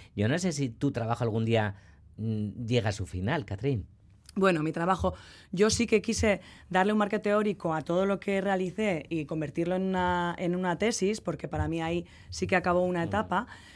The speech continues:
Speaker 2: pero desde luego el trabajo de Néstor Basterrechea en general nunca acaba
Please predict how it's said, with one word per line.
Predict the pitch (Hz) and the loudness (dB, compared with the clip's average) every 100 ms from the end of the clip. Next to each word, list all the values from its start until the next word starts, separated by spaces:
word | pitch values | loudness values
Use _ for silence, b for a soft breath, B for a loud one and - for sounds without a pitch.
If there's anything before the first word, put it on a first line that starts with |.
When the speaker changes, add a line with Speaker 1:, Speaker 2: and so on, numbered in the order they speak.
| B - | B 0
Speaker 2:
pero | 180 170 165 | 2 4 2
desde | 160 151 | 0 -2
luego | 151 156 | -2 -2
el | 160 | -2
trabajo | 147 135 156 | -4 -4 -2
de | 160 | -2
Néstor | 151 160 | -2 -4
Basterrechea | 147 165 143 170 | -4 -6 -6 -6
en | 147 | -4
general | 156 151 156 | -2 -2 -2
nunca | 160 156 165 | -2 -2 -4
acaba | 160 156 170 | -2 -2 -2